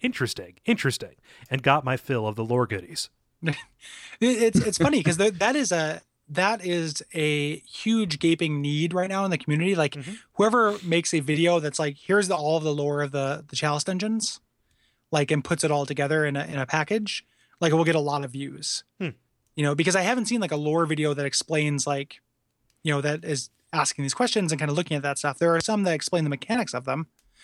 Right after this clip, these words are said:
Speaker 2: and there are videos that reference them as part of the larger cosmology of the game. But just, like, here's the thing that gets you all of the lore stuff you need from Chalices all in one, like, fifteen minute video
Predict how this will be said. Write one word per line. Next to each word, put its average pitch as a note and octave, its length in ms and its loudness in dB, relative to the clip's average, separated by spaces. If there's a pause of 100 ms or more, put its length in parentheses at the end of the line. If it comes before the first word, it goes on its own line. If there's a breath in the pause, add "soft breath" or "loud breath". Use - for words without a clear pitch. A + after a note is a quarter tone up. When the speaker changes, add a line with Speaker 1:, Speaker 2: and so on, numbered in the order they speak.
(300 loud breath)
Speaker 2:
and E3 160 4
there E3 100 6
are D#3 60 0
videos F3+ 320 2
that D3+ 120 -2
reference D#3 360 -2
them D3 160 -2
as B2+ 80 -4
part C#3+ 240 0
of C#3 80 -2
the C3 120 -2
larger C3+ 640 -2 (160)
cosmology C#3 480 0
of B2+ 60 -2
the C3+ 60 -6
game. D#3 320 0 (760 loud breath)
But F3 120 4
just, F3+ 180 2
like, D#3+ 160 0
here's A3+ 380 2
the G#3 120 0
thing G3 200 0
that F3+ 80 0
gets D#3 180 -4
you F3 120 2
all D#3+ 220 4
of D#3+ 80 0
the D3+ 60 -4
lore D3 260 0
stuff - 260 -4
you C#3+ 60 -6
need C#3+ 200 0
from C#3+ 160 -4
Chalices D3+ 500 -2
all C#3+ 160 0
in C#3 140 -2
one, C#3 220 0
like, C#3 320 -4
fifteen D3 320 -2
minute C#3+ 200 -2
video A3 400 2